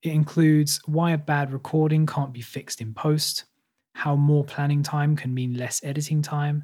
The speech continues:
the relationship between equipment cost and quality of recording, how quality content is your most valuable form of promotion, and much more.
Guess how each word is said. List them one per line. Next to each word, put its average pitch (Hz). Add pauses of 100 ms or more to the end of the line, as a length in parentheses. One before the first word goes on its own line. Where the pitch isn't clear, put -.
(560)
the 127
relationship 139
between 117
equipment 151
cost -
and 120
quality 120
of 110
recording, 165 (680)
how 180
quality 147
content 143
is 123
your 123
most 117
valuable 123
form 117
of -
promotion, 165 (300)
and 175
much 147
more. 107